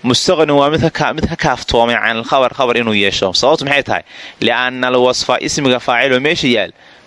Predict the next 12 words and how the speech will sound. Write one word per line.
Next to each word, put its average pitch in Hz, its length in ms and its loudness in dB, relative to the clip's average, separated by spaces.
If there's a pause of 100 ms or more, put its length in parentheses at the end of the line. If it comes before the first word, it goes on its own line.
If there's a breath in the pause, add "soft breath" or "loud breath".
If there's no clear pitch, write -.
oo 120 140 4
huna 151 280 2
halkan 156 320 -2
yaal 120 240 2
fi 113 160 0
ta'wiil 127 460 0
al 123 60 -2
ficli, 127 360 -4
ficil 170 460 0 (180)
macnihiis 165 480 -2
buu 151 160 2
leeyahay. 147 320 0